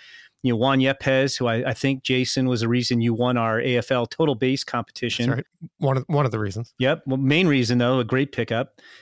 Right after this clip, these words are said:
Speaker 1: Four home, you know, you wasn't on your original draft list, but you picked him up when you had an injury opening.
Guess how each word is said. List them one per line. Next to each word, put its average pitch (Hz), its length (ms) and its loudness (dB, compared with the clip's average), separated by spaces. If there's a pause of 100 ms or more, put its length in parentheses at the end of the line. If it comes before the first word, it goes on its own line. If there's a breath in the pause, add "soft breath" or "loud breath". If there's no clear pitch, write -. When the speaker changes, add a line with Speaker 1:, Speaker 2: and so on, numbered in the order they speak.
(140)
Speaker 1:
Four 156 380 0
home, 151 260 2
you 131 100 2
know, 117 60 2
you 117 160 0
wasn't 139 280 2
on 131 140 4
your 123 120 2
original 117 340 -2
draft 120 380 -2
list, 113 280 -4
but 117 80 -8
you 107 60 -6
picked - 220 -6
him 123 100 0
up 117 180 -4
when 113 140 -6
you 107 80 -4
had 110 80 -4
an 113 100 -4
injury 127 320 -2
opening. 107 340 -4